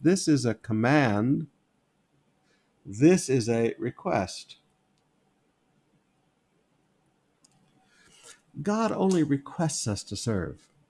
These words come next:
He commands us to be blessed. <laughs> Ha, ha, ha. You need to meditate on that one for a bit. Now, I want you to notice something about this request.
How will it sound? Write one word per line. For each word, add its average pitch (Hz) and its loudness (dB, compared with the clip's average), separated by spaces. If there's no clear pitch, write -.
He 135 -4
commands 127 0
us 107 -4
to 101 -10
be 95 -4
blessed. - -6
<laughs> - -20
Ha, 117 -2
ha, 120 2
ha. 113 6
You 135 8
need 123 4
to 98 -2
meditate 120 6
on 98 2
that 113 0
one 104 -6
for - -12
a 85 -10
bit. 82 -12
Now, 135 -4
I 202 -8
want 285 -2
you 233 2
to 190 4
notice 151 4
something 117 0
about 104 -4
this 101 -8
request. - -12